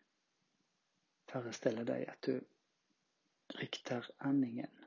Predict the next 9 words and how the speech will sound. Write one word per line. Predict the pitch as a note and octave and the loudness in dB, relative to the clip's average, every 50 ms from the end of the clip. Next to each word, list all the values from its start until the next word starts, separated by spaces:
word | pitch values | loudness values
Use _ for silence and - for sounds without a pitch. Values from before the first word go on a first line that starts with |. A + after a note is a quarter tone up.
| - _ _ _ _ | -20 _ _ _ _
mot | - C3+ B2 - - _ | -4 -4 -4 -4 -8 _
platsen | - - B2+ - - - - C3 - - | -2 -2 -2 -2 -4 -6 -6 -6 -6 -6
där | - - - - - - - | -8 -8 -10 -10 -8 -6 -6
det | - C3 | -4 -4
spänner | - - - - B2 A#2 A#2 A#2+ B2 C#3 D3 | -4 0 0 2 0 2 0 -4 -4 -6 -8
och | - - - _ - _ _ | -10 -10 -14 _ -20 _ _
krampar. | - - C3 C3 C3+ - - - - - - - _ _ _ _ _ _ _ _ _ _ _ _ _ _ _ _ _ _ _ _ _ _ _ _ _ _ _ _ _ _ _ _ _ _ _ _ _ _ _ _ _ _ _ _ _ _ | -4 -2 0 -2 -2 -2 -4 -6 -6 -6 -12 -20 _ _ _ _ _ _ _ _ _ _ _ _ _ _ _ _ _ _ _ _ _ _ _ _ _ _ _ _ _ _ _ _ _ _ _ _ _ _ _ _ _ _ _ _ _ _
Och | - A#2+ | -8 -8
att | G#2+ - - _ _ - | -8 -8 -10 _ _ -16